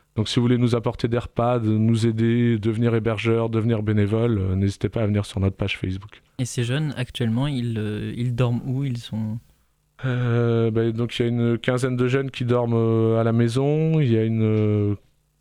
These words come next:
Speaker 1: quinzaine de jeunes qui sont hébergés à l'hôtel, euh, toujours à la suite du plan B, mais il y en a, c'est d'autres jeunes qui ont pris le, le relais, et puis, bah, il y a une dizaine de jeunes, euh, c'est chez des hébergeurs, euh, solidaires.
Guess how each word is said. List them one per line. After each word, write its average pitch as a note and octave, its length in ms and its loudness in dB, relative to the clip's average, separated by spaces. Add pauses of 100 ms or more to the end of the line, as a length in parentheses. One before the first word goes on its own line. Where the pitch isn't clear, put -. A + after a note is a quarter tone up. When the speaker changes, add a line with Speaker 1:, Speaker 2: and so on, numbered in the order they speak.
(240)
Speaker 1:
quinzaine B2 340 0
de B2 120 2
jeunes C#3 240 0
qui B2+ 140 -4
sont A#2 180 2
hébergés A2+ 340 2
à A#2 60 2
l'hôtel, A#2+ 480 2
euh, A2 100 2
toujours A#2+ 340 0
à A#2 40 2
la A2 100 2
suite - 420 -2
du G#2 1040 2
plan A2+ 240 2
B, B2 280 0
mais A2 100 2
il G2 40 2
y G2 60 4
en G2+ 100 2
a, G#2 200 2 (160)
c'est F#2+ 220 -6
d'autres A2 300 -2
jeunes A#2 260 -2
qui - 100 -8
ont G#2+ 60 -2
pris - 160 -4
le, G2+ 200 2
le G#2+ 140 4
relais, B2 640 0
et A2 100 0
puis, A#2+ 160 -4
bah, A#2 100 0
il A2 80 2
y A2 40 2
a - 20 2
une A2 80 0
dizaine A2+ 300 0
de A2 100 0
jeunes, B2 300 0
euh, G#2+ 100 2
c'est - 220 -4
chez - 180 0
des G#2+ 220 0
hébergeurs, G#2 460 0
euh, G2 60 2
solidaires. F#2+ 520 -4